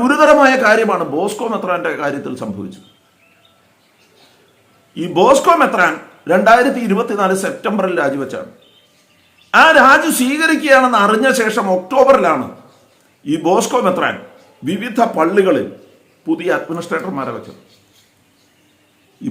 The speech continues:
ബോസ്കോ അപ്പസ്തോലിക് അഡ്മിനിസ്ട്രേറ്റർ എന്ന പദവിയിൽ ഇരിക്കുന്നതിനാൽ അദ്ദേഹം ചെയ്യുന്ന എല്ലാ ത-, തെറ്റുകളുടെയും പഴി മുഴുവൻ മാർപ്പാപ്പയുടെ തലയിലിരുന്നോളൂ. ഒരു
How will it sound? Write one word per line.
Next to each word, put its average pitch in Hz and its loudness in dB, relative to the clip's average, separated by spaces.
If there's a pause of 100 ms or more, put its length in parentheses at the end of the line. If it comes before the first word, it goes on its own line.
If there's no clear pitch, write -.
ബോസ്കോ 151 -2 (140)
അപ്പസ്തോലിക് 220 -6
അഡ്മിനിസ്ട്രേറ്റർ 185 -2 (220)
എന്ന 170 -2 (100)
പദവിയിൽ 170 -4
ഇരിക്കുന്നതിനാൽ 147 -4 (1160)
അദ്ദേഹം 214 0
ചെയ്യുന്ന 190 2 (120)
എല്ലാ 196 2 (280)
ത-, 226 -4 (100)
തെറ്റുകളുടെയും 180 0
പഴി 156 -2
മുഴുവൻ 156 -4 (100)
മാർപ്പാപ്പയുടെ 170 -4
തലയിലിരുന്നോളൂ. 123 -6 (1500)
ഒരു 330 6